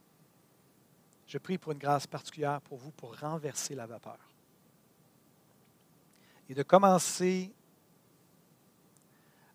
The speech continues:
à vivre autrement. Et oui,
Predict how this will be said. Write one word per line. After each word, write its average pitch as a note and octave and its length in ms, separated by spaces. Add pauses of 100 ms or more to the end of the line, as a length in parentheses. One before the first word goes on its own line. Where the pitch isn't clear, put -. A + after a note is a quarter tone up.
(520)
à C3+ 120
vivre D#3+ 320
autrement. C3+ 440 (880)
Et C#3+ 180 (180)
oui, G3 260